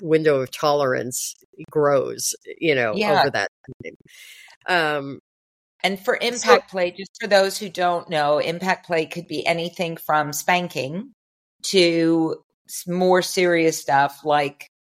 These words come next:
Speaker 2: caning, um, flogging, uh, spinning wheel stuff. Um,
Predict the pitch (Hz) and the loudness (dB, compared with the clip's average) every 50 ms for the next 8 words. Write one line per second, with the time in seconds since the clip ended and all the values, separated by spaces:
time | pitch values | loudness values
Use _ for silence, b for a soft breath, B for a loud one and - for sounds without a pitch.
0 | _ _ _ _ _ _ _ _ - - - 175 165 165 165 165 165 160 160 160 | _ _ _ _ _ _ _ _ -20 -8 -4 -2 0 0 0 0 0 0 0 0
1 | 160 156 160 156 156 156 170 180 - - _ _ _ - 156 147 147 147 147 147 | -4 -4 -6 -6 -6 -6 -8 -8 -10 -14 _ _ _ -2 0 0 0 0 0 -2
2 | 143 143 143 139 139 - - - - 170 175 170 165 165 160 - 165 160 160 156 | -4 -6 -10 -14 -16 -18 -20 -18 -6 0 2 4 4 4 2 -2 -4 -4 -2 -2
3 | 156 156 156 156 151 156 160 - b b b b b _ _ _ _ _ 151 147 | -4 -6 -8 -12 -14 -14 -16 -16 b b b b b _ _ _ _ _ 0 2
4 | 147 143 143 143 143 139 139 139 - - _ _ _ _ _ _ _ _ - - | 4 4 4 4 2 0 0 -2 -4 -8 _ _ _ _ _ _ _ _ -14 -12
5 | - - - _ 208 196 190 190 185 185 185 185 180 180 185 - 175 180 180 180 | -12 -12 -2 _ 2 2 4 2 0 0 0 -2 -4 -6 -6 -2 0 2 4 4
6 | 180 180 175 175 185 185 - - - - 165 165 165 165 160 165 170 - - _ | 4 2 2 2 0 -2 -4 -8 -4 0 2 4 4 4 4 2 2 -2 -8 _
7 | _ _ _ _ _ _ _ _ _ _ _ _ _ 170 170 170 170 165 165 165 | _ _ _ _ _ _ _ _ _ _ _ _ _ 2 2 4 4 4 4 4
8 | 165 165 165 160 160 160 165 165 160 160 160 | 4 2 0 -2 -4 -8 -8 -8 -8 -10 -10